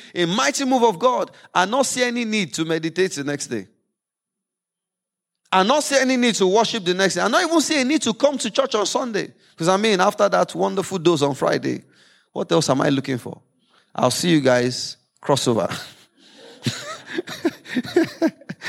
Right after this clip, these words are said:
They don't last. Then they'll be saying, "Oh, wow, what happened to me? Apostle, what happened? I thought I got delivered. I thought I got saved." The devil thought that too.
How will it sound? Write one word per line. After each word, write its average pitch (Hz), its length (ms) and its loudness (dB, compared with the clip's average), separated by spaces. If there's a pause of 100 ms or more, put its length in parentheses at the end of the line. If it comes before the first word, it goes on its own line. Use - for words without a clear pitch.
(640)
They 277 140 4
don't 302 300 4
last. - 640 -2 (1000)
Then 175 160 2
they'll 170 140 4
be 175 100 2
saying, 208 260 2
"Oh, 185 160 2
wow, 185 220 4
what 202 140 4
happened 190 380 2
to 175 100 -6
me? 185 220 -2 (200)
Apostle, 175 440 -2
what 196 120 2
happened? 175 380 -4 (220)
I 160 120 2
thought 202 360 0 (280)
I 160 100 2
got 185 400 0 (120)
delivered. 156 600 0 (380)
I 147 100 2
thought 190 220 2
I 160 120 4
got 180 180 4
saved." 143 420 -2
The 180 120 0
devil 240 280 0
thought - 360 -2
that 135 200 -2
too. - 220 -10